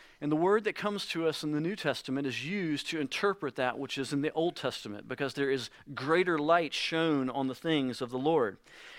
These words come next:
And it is of tremendous significance that verses ten through thirteen, some aspect of those verses are quoted in every single one of the Gospels. And they're all quoted in specific,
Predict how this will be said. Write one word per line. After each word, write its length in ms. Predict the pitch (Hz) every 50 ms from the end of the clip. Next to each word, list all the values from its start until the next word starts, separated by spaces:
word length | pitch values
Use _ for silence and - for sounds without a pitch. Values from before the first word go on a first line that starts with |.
| - - -
And 160 | 139 151 165
it 120 | 190 190
is 180 | 202 196 185 - - -
of 180 | 170 170 165
tremendous 760 | - - - - 165 160 165 190 226 247 233 202 175 - - -
significance 880 | - - 160 143 143 160 196 202 - 147 117 113 107 98 - - - - - - - - - - - - -
that 200 | 147 160 147 127
verses 420 | 151 180 214 - - 175 147 -
ten 500 | - - - 196 220 226 247 254 262 240 -
through 180 | - 208 202
thirteen, 840 | 185 - - 196 185 190 - - - - 190 185 156 120 107 101 98 - - - - -
some 480 | - - - - 202 208 226 247 254 - -
aspect 680 | 165 175 175 180 180 - - - 139 120 117 113 - -
of 180 | 147 135 123 120
those 360 | 135 139 165 180 202 190 156
verses 560 | 135 143 156 156 151 - - 117 107 101 - - _
are 100 | 131 123
quoted 540 | - - - - 175 185 175 151 139 123 120
in 140 | 131 127 135 - _
every 340 | 175 180 190 180 196 208 196
single 400 | - - - 190 170 165 160 147
one 200 | 135 139 143 135
of 80 | 127 107
the 80 | 123
Gospels. 580 | 104 123 110 107 101 - - 98 67 - - - _ _ _ _ _ _ _ - - - - -
And 140 | - 143 147
they're 80 | 151 -
all 400 | - 160 151 156 175 202 220 240
quoted 480 | - - - 190 180 165 147 147 147 139
in 200 | - 151 143 135
specific, 840 | - - - - 143 - - - - 226 226 - 262 233 - -